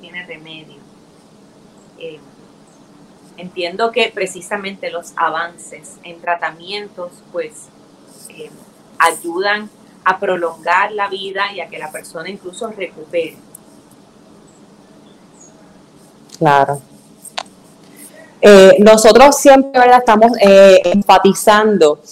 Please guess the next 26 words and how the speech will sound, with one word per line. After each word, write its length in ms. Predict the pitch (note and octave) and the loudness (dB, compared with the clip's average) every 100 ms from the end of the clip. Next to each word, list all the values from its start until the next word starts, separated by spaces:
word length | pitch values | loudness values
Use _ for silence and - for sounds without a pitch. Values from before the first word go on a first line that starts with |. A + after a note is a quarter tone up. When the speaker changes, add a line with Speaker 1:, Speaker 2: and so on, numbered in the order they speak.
| - - _ | -18 -18 _
Speaker 2:
que 160 | - G#3+ | 4 6
los 140 | G3+ | 6
pacientes, 600 | - G3 F#3+ G3 G3+ - | 4 0 2 -2 2 2
¿verdad? 200 | A3+ A#3+ | 4 4
Idealmente, 1200 | A#3 A3 G3 G3 A3+ G#3+ G#3 G#3+ A3 G#3 D#3+ D#3+ - - _ | 2 4 4 4 4 0 -2 -2 -4 -4 -2 -2 -8 -20 _
eh, 180 | - G3 G3+ | 0 2 2
uno 240 | A3 A#3 | 2 4
debe 260 | A#3+ A#3+ A#3+ | 6 6 6
hacerse 540 | A#3+ B3 A3+ A3+ A#3+ | 4 2 2 2 2
las 180 | A3 G#3+ | 2 0
pruebas, 640 | - A3+ A#3 A3 F#3+ G3+ - | 2 6 6 6 4 2 -2
eh, 480 | F3+ F3 E3+ - _ _ | -2 0 0 -2 _ _
cuando 380 | G#3+ G3+ F#3 F3 | 2 4 2 4
toca, 360 | G#3+ G3 D#3 | 4 4 0
¿verdad? 260 | D#3 E3+ F#3+ | 0 0 2
Por, 260 | F#3+ - | 2 2
por 80 | - | 0
eso 120 | F#3+ | -2
es 60 | A3+ | 0
que 80 | B3+ | 0
esa, 180 | B3 A#3 | 2 2
esa, 320 | G#3 G3+ A#3 | 2 2 0
esa 320 | - - A#3+ | 0 0 0
primera, 640 | A#3 A3+ G3+ G#3+ A#3+ B3 B3 - | 2 0 0 2 4 4 2 0
eh, 180 | F#3+ - | 0 2
colonoscopía 1080 | G#3+ G3+ G3 F#3+ - G3+ G3 G#3+ A#3 A3+ | 2 4 2 -2 -2 -2 -2 -2 4 4